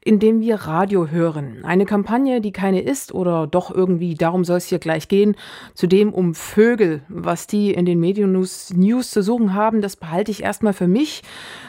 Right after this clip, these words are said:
Das finden Sie schon noch früh genug raus. Also das Potenzial einer guten Infografik,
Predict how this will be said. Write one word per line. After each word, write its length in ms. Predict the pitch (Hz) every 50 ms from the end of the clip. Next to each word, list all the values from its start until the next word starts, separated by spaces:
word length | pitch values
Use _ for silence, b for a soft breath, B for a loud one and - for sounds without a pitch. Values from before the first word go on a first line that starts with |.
| B B
Das 180 | 180 175 -
finden 240 | - 214 220 220 208
Sie 100 | 185 185
schon 180 | - - 175 165
noch 100 | 156 147
früh 280 | - - 196 190 196
genug 380 | 175 165 156 202 226 - - -
raus. 440 | 175 175 175 175 180 - - - - -
Also 640 | - 170 170 175 175 160 165 160 156 156 151 151 151 - - - - - - - - - - - - - - - - - - 170 165 156 - - - - - - - - - - - _ _ _ _ - -
das 360 | - 180 185 180 175 170 -
Potenzial 880 | - - 208 202 196 185 165 - - 185 165 165 202 220 226 208 190 -
einer 320 | - 151 170 170 170 160 160
guten 340 | 156 - 208 202 - 170 156
Infografik, 1120 | 156 170 202 214 - - 165 156 - - 104 139 147 147 151 - - 156 151 151 - -